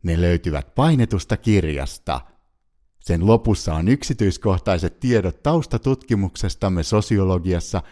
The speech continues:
matkailun tutkimuksessa ja filosofiassa.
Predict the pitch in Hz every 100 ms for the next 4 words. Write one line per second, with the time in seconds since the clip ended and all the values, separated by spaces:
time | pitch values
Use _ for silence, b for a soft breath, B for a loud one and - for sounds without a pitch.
0 | b 151 170 - 120 107 98 107 98 107
1 | 98 92 107 - 127 151 - 127 87 71
2 | 76 64 69 65 - - 71